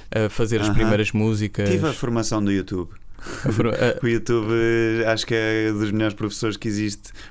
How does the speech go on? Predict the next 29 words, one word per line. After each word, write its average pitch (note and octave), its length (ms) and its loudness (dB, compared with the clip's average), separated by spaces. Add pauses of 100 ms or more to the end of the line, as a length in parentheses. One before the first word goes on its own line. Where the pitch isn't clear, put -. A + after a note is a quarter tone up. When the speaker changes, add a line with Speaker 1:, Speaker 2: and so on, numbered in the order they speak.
Speaker 2:
hoje G#2+ 220 0
em A2 80 2
dia. G#2+ 300 0
Te-, G2+ 100 -6 (640)
consegues G2 400 -2
encontrar G2 420 0
tudo, F#2 520 -4
de, F2+ 480 -2 (400)
mesmo G#2+ 260 -2 (720)
de F#2 160 -6
teoria G#2 420 0
musical, G2 680 0
coisas F#2+ 640 -4
que - 80 -10
há F#2+ 140 -4
pessoas - 400 -8
que G#2 100 -6
acham G2 220 -4
mais F#2+ 340 -2
seca, G2 340 -6
que - 140 -12
eu G2 80 -4
gosto F#2+ 260 -6
muito. F#2+ 300 -6 (500)
Eh, G2 560 0
pá, G2+ 220 0
encontras G2+ 400 -2
tudo, G#2 380 -2
de, F#2 840 -4